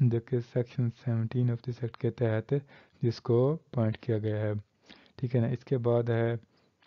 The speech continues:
डेफिनेशन जो है क्लास, अ, जी, अ, उसके अंदर लिखा हुआ है लाइसेंसिंग अथॉरिटी के मतलब, "Licensing authority means secretary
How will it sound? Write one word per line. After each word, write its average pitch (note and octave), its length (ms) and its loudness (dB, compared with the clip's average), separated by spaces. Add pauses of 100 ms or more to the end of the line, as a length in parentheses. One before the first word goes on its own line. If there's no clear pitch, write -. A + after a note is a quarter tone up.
(400)
डेफिनेशन A#2 920 0
जो A#2 220 -2
है G#2+ 480 0 (440)
क्लास, G#2+ 640 0
अ, A2 320 0 (580)
जी, A#2 460 2 (580)
अ, A#2 260 2
उसके A2+ 240 -2
अंदर A#2 100 4
लिखा A2+ 200 -2
हुआ A2+ 100 2
है A2+ 60 -2
लाइसेंसिंग B2 420 2
अथॉरिटी A#2+ 340 -4
के B2+ 100 -2
मतलब, B2 280 -2
"Licensing C#3 800 0
authority A#2 400 0
means A#2 320 2 (640)
secretary C#3+ 420 4